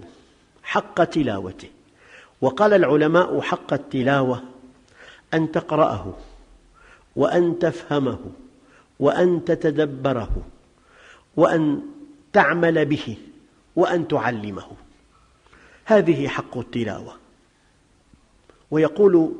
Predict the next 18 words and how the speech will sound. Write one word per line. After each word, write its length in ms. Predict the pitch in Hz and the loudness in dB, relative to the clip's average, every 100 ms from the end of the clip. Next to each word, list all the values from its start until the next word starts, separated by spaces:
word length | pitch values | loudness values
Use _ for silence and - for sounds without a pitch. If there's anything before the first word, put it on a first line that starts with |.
| - - - 143 | -14 -20 -8 -2
النبي 400 | 135 135 151 151 | 0 0 0 0
عليه 400 | 117 120 139 123 | 0 -2 -4 -6
الصلاة 400 | - 123 135 131 | -6 -4 -2 -4
والسلام: 640 | 120 113 - 127 147 151 - - - - - _ | -6 -6 -4 -2 -2 -4 -10 -16 -20 -20 -20 _
"خيركم 880 | - - - 220 180 170 156 175 151 | -18 -10 2 4 6 4 4 0 -2
من 320 | 139 139 135 | -2 -4 -4
تعلم 500 | 139 110 143 139 123 | -4 -4 -4 -4 -6
القرآن 680 | 120 113 - 123 - 135 120 | -8 -8 -8 -8 -8 -8 -8
وعلمه". 680 | 156 107 139 104 95 190 196 - _ _ _ - - - | -6 -6 -6 -6 -8 -10 -12 -16 _ _ _ -20 -18 0
ورد 260 | 233 202 | 2 2
في 120 | - 160 | 2 -2
الآثار 800 | 156 139 - 147 135 127 123 - - - - - - _ _ _ - | -2 -4 -4 -2 -2 -2 -8 -18 -20 -20 -20 -20 -20 _ _ _ -4
أن 180 | 151 143 | -2 0
الله 360 | 131 147 131 | 0 0 0
عز 320 | 123 120 117 120 | -4 -4 -4 -4
وجل 520 | 120 110 131 117 113 - - _ - - _ _ 135 | -4 -4 -4 -4 -8 -14 -20 _ -20 -20 _ _ 0
لا 140 | 160 | 2
يعذب 800 | 160 143 127 123 123 123 120 | 2 2 -2 -4 -4 -4 -4